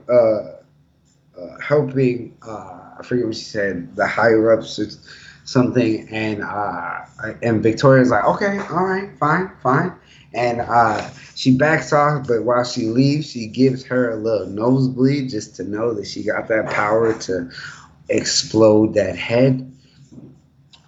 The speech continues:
And, um, then we get it pretty much. Literally, there was about, like, four scenes that wasn't Herogasm, and then pretty much everything else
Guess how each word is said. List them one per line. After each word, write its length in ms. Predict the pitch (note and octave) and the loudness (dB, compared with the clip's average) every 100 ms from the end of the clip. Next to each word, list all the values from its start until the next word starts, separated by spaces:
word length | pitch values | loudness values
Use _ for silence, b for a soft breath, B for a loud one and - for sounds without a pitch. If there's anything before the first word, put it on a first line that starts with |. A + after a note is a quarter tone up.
| _ _ _ - | _ _ _ -6
And, 420 | A#2+ A2 G#2+ G2+ - | -4 -2 -4 -8 -8
um, 420 | A2 A2 G#2 B B B | -4 -4 -6 B B B
then 300 | A#2 C#3+ D#3 | 0 2 6
we 140 | D#3+ D#3 | 4 4
get 260 | C3+ - | 2 2
it 280 | D#3+ - - | 0 -4 -8
pretty 220 | - C#3 | -2 2
much. 320 | C3 C3+ C3+ - | 4 4 0 -8
Literally, 500 | B2 E3 E3+ D#3+ D#3+ | -4 -2 -2 -2 -2
there 220 | C#3 C#3 | 0 0
was 120 | C#3 A#2+ | 0 -4
about, 360 | A2+ A2+ G2 | -4 -6 -6
like, 200 | G#2 G#2 | -8 -10
four 380 | - - D#3 F3 | -10 0 2 2
scenes 720 | - D3+ E3 F#3+ A3+ G#3+ - B B B B | -2 -4 -2 -4 -8 -12 -18 B B B B
that 340 | C3+ B2+ A2+ A2 | 2 2 -2 -2
wasn't 440 | C3+ - G#3 G3+ | 0 0 -4 -10
Herogasm, 1000 | - F#3 G3 G#3 F#3+ G3+ G#3+ A3 A3+ G#3 | -10 -6 -2 -2 0 -2 -2 -2 -6 -6
and 260 | D#3+ D3 C#3 | -6 -2 0
then 340 | C3 A#2+ A2+ | 0 -2 -8
pretty 320 | A2 E3+ G3 G3 | -6 0 2 2
much 340 | F3+ D#3+ C3 | 2 0 0
everything 480 | F3+ F#3+ G#3 G#3 F#3 | -4 -2 -4 -2 -2
else 400 | G#3 B3+ - - | -2 -4 -6 -16